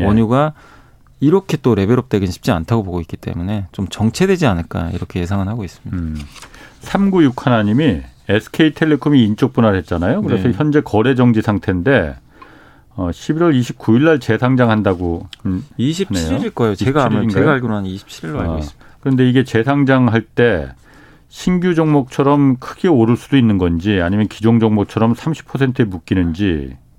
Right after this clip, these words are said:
Speaker 2: 아니고, 이게 이제
Speaker 1: 네.
Speaker 2: 분할하잖아요.
Speaker 1: 예.
Speaker 2: 예를 들면 한 기업이 십만 원이고 한 기업이 뭐 십만 원의 각각 상장을 둘 다 나눠서 하면
Speaker 1: 예.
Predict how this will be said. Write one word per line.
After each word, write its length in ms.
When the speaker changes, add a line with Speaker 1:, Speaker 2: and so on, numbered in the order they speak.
Speaker 2:
아니고, 340
이게 360
이제 200
Speaker 1:
네. 140
Speaker 2:
분할하잖아요. 960
Speaker 1:
예. 240
Speaker 2:
예를 220
들면 240
한 220
기업이 360
십만 360
원이고 400
한 160
기업이 220
뭐 140
십만 320
원의 200
각각 320
상장을 380
둘 160
다 120
나눠서 400
하면 420
Speaker 1:
예. 220